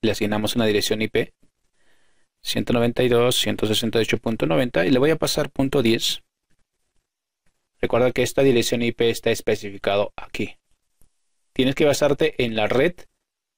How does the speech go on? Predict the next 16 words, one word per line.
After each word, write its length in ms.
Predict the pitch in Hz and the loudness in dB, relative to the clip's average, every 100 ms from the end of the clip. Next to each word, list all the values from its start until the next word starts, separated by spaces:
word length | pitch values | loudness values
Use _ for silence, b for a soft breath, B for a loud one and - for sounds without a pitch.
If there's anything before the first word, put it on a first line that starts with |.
| _ _ _ _ | _ _ _ _
que 120 | - | -6
está 180 | 101 113 | -2 0
aquí, 320 | 104 101 - _ _ _ - | 0 -4 -6 _ _ _ -6
¿vale? 320 | 107 131 - _ _ _ _ _ _ | -2 -2 -4 _ _ _ _ _ _
Al 160 | 117 | -4
switch 240 | - 202 226 | -2 0 0
uno 160 | 214 | 2
le 80 | 208 | 2
voy 100 | 151 | 2
a 80 | 139 | 2
dar 240 | 139 156 - | 2 0 -6
punto 300 | - 135 123 | -2 0 2
diez. 440 | 98 87 - - - _ _ _ _ _ _ _ _ | 2 0 -4 -6 -12 _ _ _ _ _ _ _ _
Enter. 420 | 110 90 - - - _ _ _ | -4 -4 -6 -14 -16 _ _ _
Y 80 | 147 | -2
listo. 260 | 156 - | -2 -4